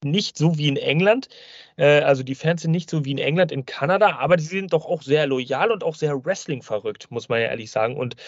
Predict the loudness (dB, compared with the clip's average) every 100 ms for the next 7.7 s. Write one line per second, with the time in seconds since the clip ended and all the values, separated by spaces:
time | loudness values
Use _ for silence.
0 | -14 -2 2 2 4 4 6 4 2 -2
1 | -4 -8 -2 0 0 -2 -2 -2 -2 -2
2 | -4 -4 -4 -2 -6 -8 -2 0 2 -2
3 | 0 2 2 -2 -14 -20 -18 -4 -4 -2
4 | 0 4 2 0 -4 -4 -6 2 2 2
5 | -8 _ _ -6 -4 -4 -4 -2 -2 -4
6 | -4 -4 -6 -10 -2 0 0 -2 -4 0
7 | 2 2 0 0 0 0